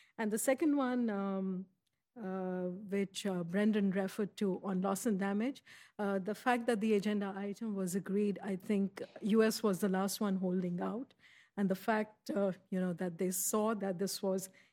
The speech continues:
important enough with all the caveats built in, uh, and also in the end game, uh, when the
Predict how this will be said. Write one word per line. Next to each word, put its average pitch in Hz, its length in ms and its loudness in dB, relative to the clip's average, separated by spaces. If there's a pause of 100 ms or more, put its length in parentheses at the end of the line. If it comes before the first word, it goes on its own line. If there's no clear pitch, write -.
(160)
important 240 600 4
enough 196 400 0
with 214 160 2
all 220 320 2
the 220 100 0
caveats 208 640 -2
built 185 320 -4
in, 214 220 -2 (480)
uh, 202 300 -2 (120)
and 226 180 2
also 247 280 6
in 214 100 6
the 208 200 2
end 220 260 2
game, 247 360 0
uh, 196 360 -2 (540)
when 196 220 2
the 190 160 2